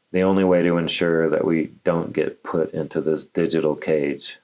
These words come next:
this, uh, panopticon, is to recognize our own power and the power that we have together, not to fight,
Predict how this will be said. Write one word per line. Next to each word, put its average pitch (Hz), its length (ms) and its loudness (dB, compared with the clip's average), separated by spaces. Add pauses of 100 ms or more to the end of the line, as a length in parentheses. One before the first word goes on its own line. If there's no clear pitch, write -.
(160)
this, 76 340 -4
uh, 71 400 -2
panopticon, 78 840 -2 (880)
is 87 220 -4
to 85 80 -2
recognize 76 580 -2
our 76 100 -2
own 73 220 -4
power 71 380 -2
and 71 220 -6
the 71 60 -6
power 73 360 -2
that 69 120 -2
we - 100 -4
have 73 220 -4
together, 73 480 -4 (460)
not 76 240 -4
to - 80 -16
fight, - 480 -6